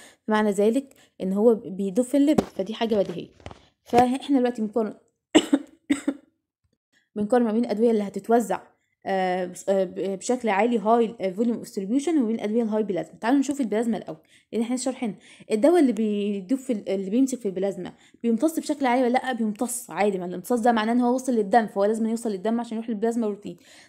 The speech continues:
طيب هل بيتوزع؟ لا، البلازما بروتين ماسكه ومقفله عليه وحالفه ان هو ما يخرجش من قلب الدم، فعشان كده مش بيتوزع، يبقى التوزيع بتاعه قليل. طب هل بيتكسر؟ يا عم بقول لك هو ما توزعش اصلًا عشان يروح للليفر يكسره، يبقى مش هيتكسر.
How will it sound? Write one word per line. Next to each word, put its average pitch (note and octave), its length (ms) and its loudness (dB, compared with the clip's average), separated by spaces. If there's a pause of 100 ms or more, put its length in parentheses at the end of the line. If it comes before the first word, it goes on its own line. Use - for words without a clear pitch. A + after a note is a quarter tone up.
(100)
طيب F3+ 240 -2 (100)
هل C#4+ 180 4
بيتوزع؟ A3+ 460 0
لا، - 200 -2
البلازما G3 400 -4
بروتين F3+ 280 -6
ماسكه G#3+ 280 -6
ومقفله G#3 360 -4
عليه G3+ 300 -2 (280)
وحالفه A#3 420 0
ان F3+ 120 -4
هو A3 240 2
ما F#3 100 -6
يخرجش A3+ 360 -6
من F#3 80 -6
قلب G#3+ 260 0
الدم، G3+ 280 4 (260)
فعشان A#3 260 -4
كده D4+ 180 4
مش A3+ 120 2
بيتوزع، G3+ 360 -4
يبقى F3+ 120 -6
التوزيع G3+ 280 -2
بتاعه A#3+ 240 -2
قليل. F3+ 220 -2 (240)
طب G#3+ 120 0
هل D4+ 100 4
بيتكسر؟ C4+ 440 0
يا G3 80 -2
عم G#3+ 220 0
بقول G3 200 0
لك A#3 160 -2
هو B3 100 8
ما A3+ 80 2
توزعش G#3+ 440 0
اصلًا A3+ 220 -2
عشان G#3 180 -6
يروح A3+ 160 -4
للليفر G3+ 280 -2
يكسره، F3 420 -6 (320)
يبقى G3+ 160 0
مش G#3+ 160 -2
هيتكسر. G3+ 420 -8